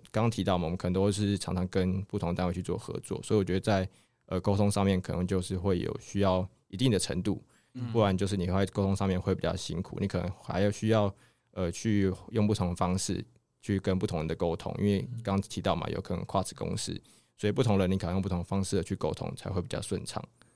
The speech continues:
Speaker 2: 嗯。
Speaker 1: 对啊，那再就是可能是态度吧，或是想法，我觉得就是，呃，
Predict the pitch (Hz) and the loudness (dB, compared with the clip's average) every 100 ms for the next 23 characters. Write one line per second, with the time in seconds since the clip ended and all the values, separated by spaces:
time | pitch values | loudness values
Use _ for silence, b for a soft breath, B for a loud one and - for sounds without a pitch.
0 | b 123 113 71 104 110 123 110 117 117 | b -10 -6 -2 0 4 4 4 0 0
1 | 120 107 - 95 95 135 - - 131 139 | 0 0 0 -2 0 -4 -4 2 2 4
2 | 95 78 - 117 113 92 87 - - 98 | 2 2 2 2 2 0 0 0 0 0
3 | 117 131 127 131 117 b b b b - | 2 2 2 0 0 b b b b 0
4 | 95 90 90 | 2 2 2